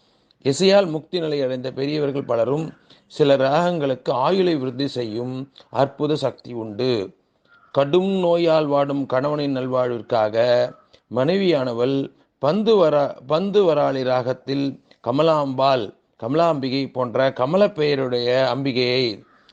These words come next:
திருவாரூர்ல கமலாம்பிகை இருக்காங்க, பாடி வந்திட கணவனுக்கு ஆயுள் விருத்தி கிட்டும். அம்பிகையின் முன் பாலில் செய்யப்பட்ட இனிப்பு வகைகள், மில்க் ஸ்வீட்ஸ்,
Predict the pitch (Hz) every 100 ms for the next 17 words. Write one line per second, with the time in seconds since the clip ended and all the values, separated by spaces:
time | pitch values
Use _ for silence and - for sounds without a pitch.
0 | _ 139 151 143 135 160 208 135 139 135
1 | 127 117 104 113 113 101 117 _ - -
2 | 117 131 135 120 120 123 143 180 127 139
3 | 147 139 - 123 131 151 127 117 123 113
4 | 110 - 123 117 98 - _ _ - -
5 | 196 240 254 196 185 151 147 170 139 135
6 | 185 226 208 - 151 139 - 131 139 127
7 | 131 127 123 107 120 123 127 147 139 -
8 | 123 - 113 -